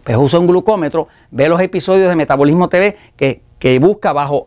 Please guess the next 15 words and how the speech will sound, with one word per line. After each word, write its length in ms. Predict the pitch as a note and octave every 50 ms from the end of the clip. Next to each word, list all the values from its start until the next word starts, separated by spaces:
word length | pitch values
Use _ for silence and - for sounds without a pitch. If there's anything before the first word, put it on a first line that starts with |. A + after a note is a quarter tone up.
| _
alimentos 720 | - C3 C3 C3 C3+ C3 B2+ C3 C#3 D#3+ D#3+ - - - -
agresores, 680 | F3+ E3+ F3+ F#3 F3 - B3+ A3+ F3 E3+ F#3 F3+ - _ _ _ - _
ahí 220 | A#2 B2 C3 C#3
usted 160 | C3+ - - -
aprende 440 | - A3+ A#3+ A#3 G#3+ G3+ G3 - - _ _ _
cómo 240 | - C3+ C3 C#3
utilizar 400 | D3+ - E3 E3+ E3+ - F3+ F3
un 80 | F#3 G3
glucómetro 520 | G#3+ A#3+ A#3+ D4 C#4 B3+ G#3+ - G3 G3 - _ _ _ _ _
para 100 | - B2+
usted 140 | - - D#3
encontrar 480 | D3+ D#3 F#3 F#3+ E3 A3+ B3+ C4+ A3+
qué 100 | - D#3+
alimentos 500 | C#3+ D#3+ F#3+ A3+ D4+ F#4 E4 - A3 G3+ F#3+
realmente 580 | C#3 C#3 C#3+ F3 A#3 D4+ D#4 C4+ - A3 -